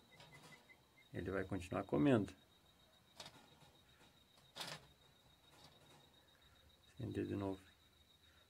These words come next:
Aí, ó. Esses, esses animais aí com essas linhagens de corte, eles são muito vorazes, mas com,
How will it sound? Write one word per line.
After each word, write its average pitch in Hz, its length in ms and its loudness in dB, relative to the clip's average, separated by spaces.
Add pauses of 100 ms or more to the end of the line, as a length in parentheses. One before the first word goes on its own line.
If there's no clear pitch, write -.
(160)
Aí, 98 220 8
ó. 90 80 2 (1500)
Esses, 107 960 6 (1700)
esses - 240 0
animais 110 500 12
aí 120 80 12
com 123 120 12
essas 113 200 10
linhagens 120 460 12
de 117 100 12
corte, 143 540 12
eles 135 240 12
são 135 160 12
muito 156 260 12
vorazes, 143 600 12
mas 107 460 10 (840)
com, 110 540 8